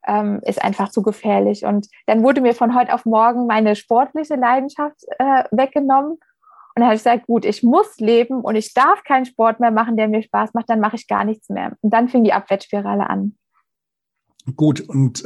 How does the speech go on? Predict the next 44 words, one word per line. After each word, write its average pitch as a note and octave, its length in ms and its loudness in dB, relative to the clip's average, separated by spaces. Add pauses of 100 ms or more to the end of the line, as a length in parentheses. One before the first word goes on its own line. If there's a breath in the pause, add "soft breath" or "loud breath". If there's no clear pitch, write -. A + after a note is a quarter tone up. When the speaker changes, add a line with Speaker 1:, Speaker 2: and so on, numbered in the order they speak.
Speaker 2:
das C#3 200 -2
war C#3+ 140 2
aber D3+ 160 2
jetzt C#3 320 -4
der A#2 500 -2 (580)
nicht D#3 340 0
optimale E3 500 -2
Weg, F#3 500 -4
ich - 60 -20
formuliere C3+ 240 0
es C3+ 100 -4
mal C3+ 80 0
so, C#3 240 0 (300 loud breath)
das G3+ 180 -6
war C3 60 0
Speaker 1:
Mhm. - 20 2
Speaker 2:
nicht D3+ 140 -2
der C#3+ 80 -2
richtige D3 280 0
Weg, D#3 340 -4 (520)
weil G#2 240 -4
sonst A2+ 180 0
Speaker 1:
Genau. G3+ 60 2
Speaker 2:
wäre G#2+ 120 -4
die G#2+ 40 -10
Geschichte B2 280 -10
ja G#2 260 -6 (960)
zu - 100 -14
Ende. F2+ 380 -10 (100)
Speaker 1:
Zu - 60 -18
Speaker 2:
Langweilig. G#3 440 -2
Speaker 1:
Ende, A3+ 160 -6 (260)
genau. C#4 280 2 (280)
Speaker 2:
Ja, - 160 -2
aber D4 140 2
Sie, D#3 200 -2
Sie, D#3 240 -4
aber C3+ 140 0
Sie C3 100 -2
können C#3+ 160 0
ja C#3 60 2
noch A#2+ 140 2
was A#2 120 -2
drauflegen, F2 580 -6